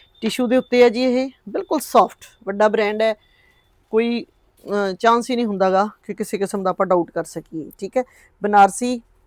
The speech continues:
ਟਿਸ਼ੂ ਦੇ ਉੱਤੇ ਹੈ, ਠੀਕ ਹੈ। ਤੇ ਨਾਲ ਇਹ ਤੁਹਾਨੂੰ ਗਲੇ ਦੇ ਉੱਤੇ ਪੱਟੀ ਮਿਲੂਗੀ ਵਰਕ ਵਾਲੀ, ਸਾਰੇ ਦੇ ਵਿੱਚ ਬਨਾਰਸੀ ਬੂਟੀ ਮਿਲ ਰਹੀ ਹੈ। ਤੇ ਨਾਲ ਤੁਹਾਨੂੰ ਮਿਲ ਰਿਹਾ ਜੀ ਇਹ ਗੋਲਡਨ ਦੇ ਉੱਤੇ, ਗੋਲਡਨ ਹੀ ਤੁਹਾਨੂੰ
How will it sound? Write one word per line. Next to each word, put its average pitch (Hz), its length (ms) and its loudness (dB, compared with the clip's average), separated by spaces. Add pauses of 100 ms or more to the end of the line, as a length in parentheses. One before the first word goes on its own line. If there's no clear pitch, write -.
(720)
ਟਿਸ਼ੂ 226 240 -2
ਦੇ 185 100 2
ਉੱਤੇ 165 280 -8
ਹੈ, 208 220 -14
ਠੀਕ 220 180 -8
ਹੈ। 330 80 -2 (340)
ਤੇ 220 100 0
ਨਾਲ 190 320 2
ਇਹ 202 180 2
ਤੁਹਾਨੂੰ 196 300 -6
ਗਲੇ 170 160 0
ਦੇ 170 80 -4
ਉੱਤੇ 170 160 -8
ਪੱਟੀ 185 240 -10
ਮਿਲੂਗੀ 185 280 -6
ਵਰਕ 175 240 -4
ਵਾਲੀ, 202 200 -4
ਸਾਰੇ 196 280 -2
ਦੇ 208 100 -6
ਵਿੱਚ 190 200 -10
ਬਨਾਰਸੀ 175 380 -10
ਬੂਟੀ 165 220 -14
ਮਿਲ 185 160 -10
ਰਹੀ 214 240 -6
ਹੈ। 285 60 -6 (800)
ਤੇ 208 160 0
ਨਾਲ 190 300 0
ਤੁਹਾਨੂੰ 190 280 -6
ਮਿਲ 180 160 -4
ਰਿਹਾ 180 160 2
ਜੀ 196 100 -4
ਇਹ 208 180 -2
ਗੋਲਡਨ 214 420 6
ਦੇ 285 60 0
ਉੱਤੇ, 277 280 -2
ਗੋਲਡਨ 220 360 6
ਹੀ 302 140 2
ਤੁਹਾਨੂੰ 262 380 0